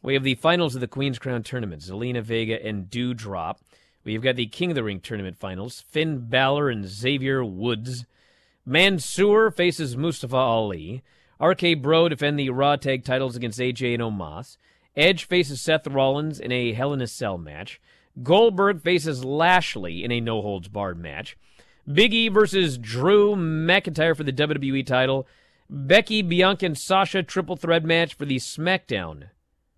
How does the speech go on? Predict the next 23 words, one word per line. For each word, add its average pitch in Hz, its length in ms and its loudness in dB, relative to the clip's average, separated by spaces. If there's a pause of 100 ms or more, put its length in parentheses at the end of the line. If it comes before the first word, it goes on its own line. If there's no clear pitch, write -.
(380)
women's 110 300 -4
title. 95 380 -8 (720)
And, 110 260 -4
uh, 104 160 0
Roman 147 280 0
Reigns 135 600 0 (100)
and 110 580 -6
Brock 98 440 -8
Lesnar. 78 580 -14 (500)
So, 180 340 2 (1200)
you 156 80 -2
know, 143 160 4
I 151 60 6
don't 196 100 2
think 185 120 2
it 127 60 0
matters 127 440 2
who 120 100 -4
wins 113 400 -4
the 95 360 -4
Queen's 120 420 -4
Crown 113 340 -8
tournament. 104 480 -8